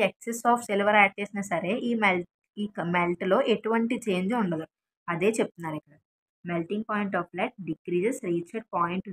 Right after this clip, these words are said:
O. టూ ఫేజెస్ అనేవి ఈక్విలిబ్రియంలో ఉంటది. So, ఒకటి వచ్చేసి మెల్ట్, ఒకటేమో సాలిడ్ పీబీ. So, ఫేజ్ రూల్ అప్లై చేసాం. ఏంటి? F equal to C minus P plus one.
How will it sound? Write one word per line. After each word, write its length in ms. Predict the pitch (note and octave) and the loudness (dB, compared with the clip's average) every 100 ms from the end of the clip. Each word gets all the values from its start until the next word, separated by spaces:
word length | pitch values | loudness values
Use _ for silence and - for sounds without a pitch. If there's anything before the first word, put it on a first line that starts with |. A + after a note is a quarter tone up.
| D#3 E3 | -8 -2
O. 120 | G#3+ E4 _ _ _ A#3 | -2 -2 _ _ _ 0
టూ 100 | A#3 | 2
ఫేజెస్ 340 | A#3 G3 G3+ G3+ | 4 4 2 0
అనేవి 260 | G3 A#3 B3+ | 0 0 0
ఈక్విలిబ్రియంలో 580 | A3 G3 F3 F#3 G#3 | -2 -2 0 0 0
ఉంటది. 260 | G#3 E3+ D#3+ | -2 -4 -10
So, 140 | - C4 | -8 -2
ఒకటి 260 | F#3+ F#3 G3 | 0 0 0
వచ్చేసి 300 | G3+ A3 A3 | 2 0 0
మెల్ట్, 340 | G#3 F3 E3+ F3+ C4 F#4 | 0 2 0 0 0 2
ఒకటేమో 440 | A#3+ G#3+ F#3+ G3+ | 0 0 0 0
సాలిడ్ 440 | - G#3+ E3+ G3 A3 | 4 6 6 4 0
పీబీ. 320 | G#3 F#3 E3+ - _ _ - | -4 -4 -4 -12 _ _ 0
So, 60 | D#4 | 2
ఫేజ్ 320 | D#4 A3+ G3 F#3+ | 4 4 4 4
రూల్ 180 | A#3 | 4
అప్లై 260 | A3+ - F#3+ | 4 2 0
చేసాం. 300 | F#3 F3+ F#3 | 0 -2 -2
ఏంటి? 220 | F#3+ G3 G3+ | -2 0 -2
F 160 | F#3 - | -2 -4
equal 280 | F#3 F#3 | -6 -4
to 80 | A3 | -4
C 180 | - G3 | -4 -4
minus 280 | F3 F3+ A3+ | -4 -4 -4
P 140 | G#3+ F#3 | -4 -6
plus 220 | F3 F3 | -8 -8
one. 160 | F3 | -8